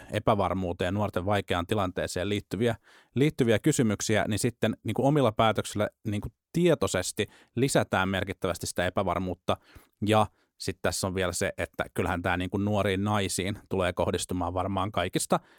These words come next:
eniten. Eli käytännössä niitä, niitä niinku nuoria naisia, jotka, joita työnantaja saattaa epäillä, että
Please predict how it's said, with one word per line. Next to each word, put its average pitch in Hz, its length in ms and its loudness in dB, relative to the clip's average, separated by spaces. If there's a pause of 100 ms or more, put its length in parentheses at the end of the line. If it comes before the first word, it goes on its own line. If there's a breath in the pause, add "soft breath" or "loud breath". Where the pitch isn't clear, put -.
(140)
eniten. 104 400 -2
Eli 98 140 -4
käytännössä 101 540 -2 (420 soft breath)
niitä, 135 400 2
niitä 139 240 0
niinku 120 180 0
nuoria 117 360 2
naisia, 104 400 -2
jotka, 82 360 -4
joita - 160 -8
työnantaja 104 440 0
saattaa 101 360 -2
epäillä, 104 340 -2
että - 200 -8